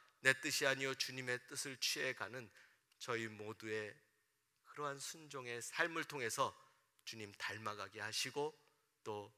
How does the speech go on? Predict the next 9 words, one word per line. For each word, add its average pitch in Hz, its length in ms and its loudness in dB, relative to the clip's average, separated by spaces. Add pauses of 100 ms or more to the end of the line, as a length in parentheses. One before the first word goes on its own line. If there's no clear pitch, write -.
(120)
수많은 143 840 0
생명에서 127 880 -6
생명으로 120 680 -4 (300)
이어지는 117 580 -2 (300)
역사가 104 480 -2
있게 107 500 -6 (420)
은혜를 104 320 -4
더하여 98 360 -8
주옵소서. - 540 -8